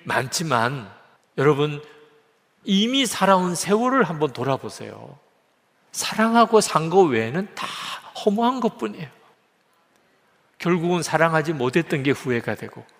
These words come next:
사랑하지 못했던 게 마음 아프고, 사랑하지 못했던 것 때문에 회개하고, 사랑했었으면 더 놀라운 역사가 일어났을 텐데.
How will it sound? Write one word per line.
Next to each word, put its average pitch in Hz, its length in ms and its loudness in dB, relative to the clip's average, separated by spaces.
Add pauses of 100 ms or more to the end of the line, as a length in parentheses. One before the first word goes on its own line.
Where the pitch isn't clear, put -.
(340)
사랑하지 190 580 0
못했던 175 500 4
게 180 120 4
마음 127 340 2
아프고, - 360 -12 (640)
사랑하지 208 520 4
못했던 208 480 2
것 214 140 4
때문에 180 240 0
회개하고, - 500 -8 (1040)
사랑했었으면 254 1160 2 (200)
더 - 240 0
놀라운 185 460 4
역사가 156 340 -2
일어났을 131 460 -6
텐데. - 200 -20